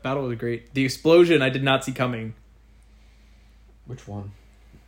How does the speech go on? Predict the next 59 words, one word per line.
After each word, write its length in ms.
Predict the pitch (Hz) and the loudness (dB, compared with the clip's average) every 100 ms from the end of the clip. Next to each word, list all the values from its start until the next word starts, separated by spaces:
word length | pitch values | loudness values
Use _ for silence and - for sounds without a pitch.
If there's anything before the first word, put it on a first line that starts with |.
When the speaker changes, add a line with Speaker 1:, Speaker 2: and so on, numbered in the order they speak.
| _ - | _ -8
Speaker 1:
The 220 | 143 131 127 | -4 -4 -6
Mount 240 | 143 139 | -8 -8
Doom 180 | - 320 | -8 -8
explosion. 580 | 269 - - - 151 - - | -10 -12 -18 -18 -20 -20 -4
Speaker 2:
Oh. 440 | - 170 135 - - - - - | 2 4 4 0 -12 -20 -20 2
Speaker 1:
I 120 | 165 | 4
did 160 | 175 214 | 6 4
not 280 | 175 180 180 | 4 4 4
see 120 | 180 | 4
that 180 | 165 156 | 4 4
come. 240 | 175 165 | 0 4
Like, 180 | 165 160 | 2 4
I 80 | 175 | 4
didn't 180 | 202 190 | 4 2
understand 400 | 180 160 170 160 | 0 2 2 4
why 120 | 156 | 4
they 80 | 156 | 4
were 80 | |
building 240 | 151 147 143 | 4 0 -2
tunnels. 280 | 147 156 151 | 0 0 0
I 60 | |
thought 140 | 143 143 | -2 -2
they 60 | |
were 60 | 143 | -2
just, 240 | 135 - | -4 -4
like, 180 | 143 131 | -4 -2
kidnapping 480 | - 147 135 135 135 | -2 -2 -2 -2 -4
villages. 540 | 123 127 135 160 - - | -4 -4 -2 -4 -6 -4
Speaker 2:
Oh, 60 | 156 | 0
I 60 | 185 | 0
thought 100 | 247 | 0
they 60 | 196 | -2
were 60 | |
building 260 | 135 156 131 | -2 -4 -4
tunnels 340 | - 160 139 | -6 -6 -6
so 60 | - | -8
they 120 | 117 | -12
could 180 | 113 110 | -12 -14
transport 520 | - 123 135 - 110 | -10 -8 -8 -8 -10
during 220 | 120 117 | -10 -12
the 60 | 110 | -14
day. 480 | 90 98 110 82 - - - - - - _ _ - | -16 -14 -14 -14 -18 -20 -20 -20 -20 -20 _ _ -12
Speaker 1:
That 300 | 131 131 143 | -10 -10 -12
makes 260 | 139 135 | -14 -14
also 300 | - 139 139 | -12 -12 -12
sense. 400 | 135 - - - - - _ _ - | -16 -18 -20 -20 -20 -20 _ _ -12
I 80 | - | -8
thought 120 | 143 131 | -6 -6
they 80 | |
were 80 | 120 | -6
just 120 | 117 | -8
trying 140 | 131 123 | -8 -8
to 40 | |
get 180 | 117 117 | -10 -10
to 60 | 123 | -10
village 340 | 120 120 113 | -8 -8 -10
to 60 | 127 | -12
village 300 | 117 117 123 | -8 -8 -8
and 200 | 120 | -10